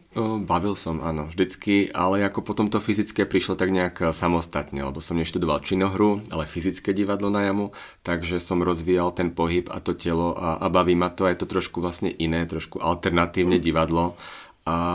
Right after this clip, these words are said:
mám rád vyjadrovať sa telom, proste na tom pódiu, mm, ako dá sa aj slovom, rád to kombinujem, mám rád aj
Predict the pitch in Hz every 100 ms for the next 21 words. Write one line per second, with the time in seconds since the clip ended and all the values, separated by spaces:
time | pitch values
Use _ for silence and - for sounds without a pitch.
0 | 87 87 85 82 101 92 92 87 76 78
1 | 76 82 80 - 82 - 80 80 80 85
2 | 82 82 - 90 82 87 82 82 80 82
3 | 82 80 78 - 90 82 82 80 82 82
4 | 90 92 90 90 95 90 90 87 90 98
5 | 92 85 80 80 71 69 71 73 80 80